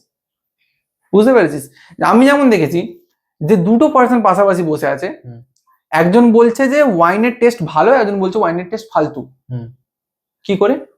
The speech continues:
Speaker 1: ন্যাচারাল টেস্টে তুই পার্ক খা, আমি পার্ক খাচ্ছি, দুজনে বলবো মোটামুটি ভালোই, বেশ মিষ্টি
Speaker 2: হুম,
Speaker 1: মিষ্টি।
Speaker 2: হুম, হুম।
Speaker 1: দুজনে পাশাপাশি বসে বলছে, এক-, একটা জন বলছে ভালো, একজন বলছে খারাপ। কেন বলছে?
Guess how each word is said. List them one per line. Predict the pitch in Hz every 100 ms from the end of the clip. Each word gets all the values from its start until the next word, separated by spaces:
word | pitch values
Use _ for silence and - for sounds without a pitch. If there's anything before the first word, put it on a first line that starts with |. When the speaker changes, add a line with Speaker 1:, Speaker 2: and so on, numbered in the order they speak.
| _ _ _ _ _ _ _ -
Speaker 1:
ন্যাচারাল | 151 147 135 214 226
টেস্টে | 226 233 254
তুই | 247
পার্ক | 226 208 202 -
খা, | -
আমি | 247 208 214
পার্ক | 202 175 -
খাচ্ছি, | 143 - 135
দুজনে | 151 165 196
বলবো | 202 214 208
মোটামুটি | 202 208
ভালোই, | 190 170 170 185
বেশ | 190 185
মিষ্টি | 151
Speaker 2:
হুম, | 180
Speaker 1:
মিষ্টি। | 143 143
Speaker 2:
হুম, | 139
হুম। | 139 135 -
Speaker 1:
দুজনে | 143 147 180 180
পাশাপাশি | 160 165 175
বসে | 180 170
বলছে, | 202 196
এক-, | 170 160
একটা | - 160
জন | 175 175 170 -
বলছে | 175
ভালো, | 175 156 202
একজন | 180 160
বলছে | 156
খারাপ। | 151 139 131 - _ _ _ _ -
কেন | 156 151
বলছে? | 135 131